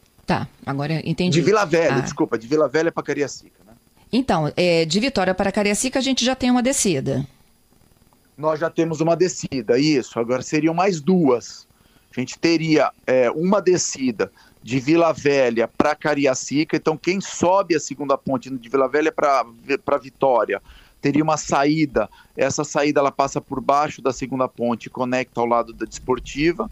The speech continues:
Speaker 2: E vice-versa, também tem uma saída de Cariacica direto pra Vila Velha via segunda ponte.
Speaker 1: Uhum. Bom,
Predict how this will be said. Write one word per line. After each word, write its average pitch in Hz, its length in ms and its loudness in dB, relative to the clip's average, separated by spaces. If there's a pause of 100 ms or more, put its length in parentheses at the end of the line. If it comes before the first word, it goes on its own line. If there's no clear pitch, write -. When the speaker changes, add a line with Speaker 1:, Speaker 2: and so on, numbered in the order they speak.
(420)
Speaker 2:
E 165 140 -4
vice-versa, 180 800 0
também 180 300 -2
tem 175 120 0
uma 170 140 0
saída 156 420 0
de 123 140 -4
Cariacica 160 1120 -2 (400)
direto 165 580 0
pra 185 200 0
Vila 160 240 0
Velha 156 300 -2
via 151 240 -2
segunda 156 360 -6
ponte. - 480 -14 (600)
Speaker 1:
Uhum. 175 640 -2 (880)
Bom, 226 180 2